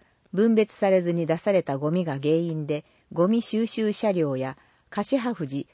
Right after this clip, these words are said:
クリーンセンターで火災、爆発事故が発生しています。特にスプレー缶、カセットコンロ用ガスボンベ、殺虫剤、ヘアスプレーなどは必ず穴を開けて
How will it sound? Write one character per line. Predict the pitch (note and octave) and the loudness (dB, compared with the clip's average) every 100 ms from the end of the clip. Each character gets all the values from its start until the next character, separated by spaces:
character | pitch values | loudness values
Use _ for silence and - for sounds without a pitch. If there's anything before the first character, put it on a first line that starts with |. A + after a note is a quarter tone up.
| _ | _
ク | - | -4
リ | G#3+ | 0
ー | A#3+ | 2
ン | |
セ | A#3 A3+ G3 | 2 0 -2
ン | |
タ | - D3 | -2 -6
ー | C3+ | -4
で | C3 - _ - | -4 -6 _ -16
火 | - | -10
災、 | D#3+ - F3 D#3+ _ _ _ - | -6 -2 -2 -2 _ _ _ -4
爆 | E3 - | -4 -2
発 | A#3+ B3+ A3+ | -4 -2 -4
事 | A#3 | 0
故 | F#3 | 0
が | C#3 | 0
発 | B2+ - D#3 | -6 -10 -8
生 | - D#3+ | 2 2
し | - | 2
て | D3+ | -4
い | C#3 | -4
ま | C3 | -6
す。 | - - _ _ _ _ _ _ _ _ _ _ _ | -10 -20 _ _ _ _ _ _ _ _ _ _ _
特 | - B3+ G#3 | -2 0 2
に | E3 D3 | -2 -4
ス | - D#3+ | -10 -4
プ | G#3+ | 0
レ | G3+ F#3 | 4 4
ー | E3+ | 2
缶、 | D3+ D3 - _ _ _ _ - | -2 -6 -8 _ _ _ _ -12
カ | F#3+ | -4
セ | - | -2
ッ | G#3+ | -2
ト | - G3 | -2 0
コ | G3 | 0
ン | F#3 | 2
ロ | F3+ E3 | 2 4
用 | D#3+ D3+ - | 4 2 0
ガ | C3+ | -6
ス | - F3 | -6 0
ボ | F3 | 0
ン | C#3+ | 0
ベ、 | C3 - _ _ _ _ | -4 -8 _ _ _ _
殺 | - F3 _ | -6 -6 _
虫 | - F#3+ | -2 0
剤、 | D3 C3 C3 _ | 0 -2 -6 _
ヘ | - F3+ | -6 -2
ア | A#3 | -2
ス | A#3+ - | -4 -6
プ | B3 G#3 | -2 0
レ | C3 | 0
ー | C3+ | -2
な | C3+ | -8
ど | A#2 - _ _ _ _ | -8 -12 _ _ _ _
は | E3 D#3+ _ _ _ - | -6 -6 _ _ _ -8
必 | F3 G3 A3+ G#3 | -2 2 2 2
ず | G3 - | 0 -2
穴 | - F3 A#3 F#3 | -2 0 2 2
を | |
開 | C3 | 0
け | - E3 | -6 -6
て | C#3+ | -4